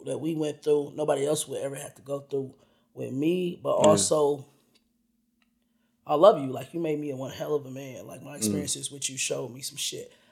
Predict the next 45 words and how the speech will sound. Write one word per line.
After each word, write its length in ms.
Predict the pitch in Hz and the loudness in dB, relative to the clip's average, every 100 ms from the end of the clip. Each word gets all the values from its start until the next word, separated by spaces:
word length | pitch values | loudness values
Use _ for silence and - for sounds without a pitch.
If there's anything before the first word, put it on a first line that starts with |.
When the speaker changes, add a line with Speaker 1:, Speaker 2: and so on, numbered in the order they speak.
| _ - | _ -6
Speaker 1:
I 100 | 143 | -4
needed 220 | 143 135 | -2 -6
to 100 | 127 | -8
learn 300 | 135 135 127 | -8 -8 -8
as 160 | 127 | -12
a 60 | - 131 | -12 -10
man." 380 | 139 139 123 120 113 | -8 -8 -10 -14 -12
Speaker 2:
That's, 160 | 107 - _ | -14 -14 _
yeah, 80 | 107 | -6
Speaker 1:
Your 160 | 98 95 _ - | -6 -10 _ 0
Speaker 2:
that's 160 | 151 | 6
Speaker 1:
love. 80 | 151 | 10
Speaker 2:
always 180 | 101 90 | 8 6
good. 260 | 101 101 - | 4 4 2
You 60 | |
took 180 | 101 - | -8 -8
that 100 | - | 0
Speaker 1:
Yeah. 140 | 165 156 | 4 4
Speaker 2:
from 80 | 98 | 2
it. 60 | - _ _ _ | -6 _ _ _
Speaker 1:
Yeah, 160 | - 156 | 2 4
like, 180 | 143 156 | 4 8
her 100 | 190 | 8
loving 280 | 180 175 160 | 8 6 6
definitely 320 | 175 175 165 | 4 4 -4
improved 300 | 147 156 147 | -4 -6 -6
me 120 | 147 | -6
as 120 | 143 135 | -8 -8
a 40 | |
man. 260 | 131 123 117 _ _ _ | -10 -12 -16 _ _ _
The 40 | - | 0
way 140 | 151 | 2
she 160 | 147 147 | 2 -2
loved 300 | 135 131 - | -4 -6 -8
me, 100 | 131 | -16
for 160 | - - | -12 -4
certain. 440 | - 135 120 104 107 _ _ _ - | -4 -4 -10 -12 -20 _ _ _ -6
Speaker 2:
Man, 520 | 101 117 107 95 90 | -2 2 2 0 -2
that's, 240 | 104 160 | -4 -4
this, 280 | 110 135 - - _ _ _ _ | -4 -6 -8 -12 _ _ _ _
this 100 | - | 0
is 60 | 143 | 4
a 60 | 101 | 4
funny 360 | - 123 113 | 6 6 8
episode. 560 | 104 101 101 92 87 | 8 4 0 2 2